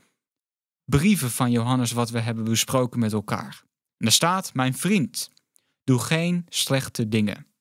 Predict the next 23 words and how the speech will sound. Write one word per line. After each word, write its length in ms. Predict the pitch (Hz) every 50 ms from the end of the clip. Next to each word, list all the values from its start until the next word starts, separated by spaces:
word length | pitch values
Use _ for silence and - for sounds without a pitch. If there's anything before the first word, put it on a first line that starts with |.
| _ _ _ _
maar 100 | - 113
goede 340 | - - 226 254 214 175 131
dingen. 280 | 120 113 98 78 - - _ _ _ _ _ _ _ _ _ _ _ _ _ -
Iemand 280 | - 220 202 180 139
die 120 | 120 120 107
goed 300 | - - - 214 202 156
doet, 360 | 156 160 165 165 - - -
is 100 | 135 113
een 180 | 110 107 104 -
kind 240 | - 160 170 165
van 180 | - - 151 131
God, 480 | - - - 117 117 117 - - - _ _ _ _ _ _ _ _
maar 180 | - 117 120
iemand 320 | - 147 139 123 113 104 101
die 100 | 107 104
slechte 480 | - - - 160 202 208 - - 175
dingen 280 | 147 135 123 117 113 110
doet, 340 | 113 113 117 113 - - - - _ _ _
die 200 | - - 110 104
hoort 520 | - 123 123 131 135 135 139 - - - _ _ _
niet 480 | - 113 117 110 110 107 107 - - - _ _ _ _ _
bij 460 | - 110 107 101 98 98 98 98 - _ _ _ _ _ _
God." 480 | _ - - 110 - - - - -